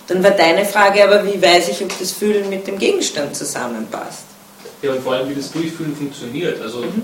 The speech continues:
Speaker 2: ich kann eine Wertung haben, aber wie ändert sich diese Wertung? Und da denke ich schon, dass es dann immer, äh, von der Erkenntnis des Sachverhalts beziehungsweise von, vom Gegenstand abhängt.
Speaker 1: Ja, na, das sollte man, ich meine, wenn's, wenn wir ganz simple Beispiele, die
Speaker 2: Ja.
Speaker 1: Husserl anführt, jetzt ganz, ganz simpel mal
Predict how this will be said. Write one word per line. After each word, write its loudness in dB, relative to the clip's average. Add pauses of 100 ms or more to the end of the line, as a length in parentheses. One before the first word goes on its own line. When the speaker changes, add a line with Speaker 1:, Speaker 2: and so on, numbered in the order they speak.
Speaker 2:
ich -16
kann -4
eine -2
Wertung 0
haben, -2
aber -6
wie -6
ändert -4
sich -14
diese -12
Wertung? -4 (460)
Und -14
da 0
denke -2
ich -12
schon, -4
dass -4
es -12
dann -4
immer, -4 (260)
äh, -6
von -6
der -4
Erkenntnis -6
des -14
Sachverhalts -8
beziehungsweise -10 (120)
von, -10 (300)
vom -8
Gegenstand -8
abhängt. -10 (1600)
Speaker 1:
Ja, 6
na, 4 (140)
das 4
sollte 4
man, 2
ich -2
meine, 6
wenn's, 4
wenn 2
wir 4
ganz 4
simple 2
Beispiele, 2
die 0
Speaker 2:
Ja. 2
Speaker 1:
Husserl 6
anführt, -2
jetzt -8
ganz, 2
ganz -2
simpel -2
mal -8